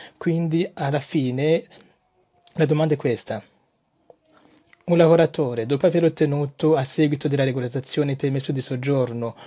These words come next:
può essere impiegato solo nei settori indicati nell'articolo cen-, eh, centotré, comma tre del decreto legge trentaquattro duemilaventi?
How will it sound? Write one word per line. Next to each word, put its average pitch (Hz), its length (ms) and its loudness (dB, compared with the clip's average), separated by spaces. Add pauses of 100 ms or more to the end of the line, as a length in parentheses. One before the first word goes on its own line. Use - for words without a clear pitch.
(120)
può 143 200 2
essere 170 320 4
impiegato 160 800 2
solo 160 300 2
nei 156 160 0
settori 156 560 4
indicati 160 600 0
nell'articolo 151 880 2 (160)
cen-, 151 360 -4
eh, 139 240 2
centotré, 156 640 6
comma 147 320 -2
tre 190 340 4 (400)
del 147 140 4
decreto 143 480 2
legge 143 400 2
trentaquattro 139 680 -2
duemilaventi? 147 800 0